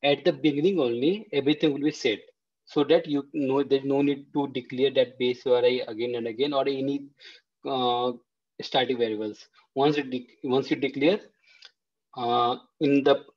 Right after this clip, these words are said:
appropriate annotation, you can go for it. Even you can group it. Like suppose this particular default value one is only responsible for create booking.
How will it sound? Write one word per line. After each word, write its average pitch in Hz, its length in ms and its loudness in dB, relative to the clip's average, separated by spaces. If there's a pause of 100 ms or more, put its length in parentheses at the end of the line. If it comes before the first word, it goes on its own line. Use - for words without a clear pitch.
appropriate 143 380 4
annotation, 139 540 2
you 135 120 -8
can 131 200 -2
go 127 160 4
for 110 200 -2
it. 101 220 -6
Even 135 240 2
you 156 120 2
can 165 200 2
group 147 240 2
it. 104 140 0 (500)
Like 135 100 -2
suppose 147 380 2
this 147 160 -2
particular 143 720 2 (220)
default 131 320 0
value 127 240 2
one 139 160 0
is 139 160 -4
only 139 400 -2 (460)
responsible 127 520 -2
for 175 80 -10
create 131 300 -4
booking. 101 340 -8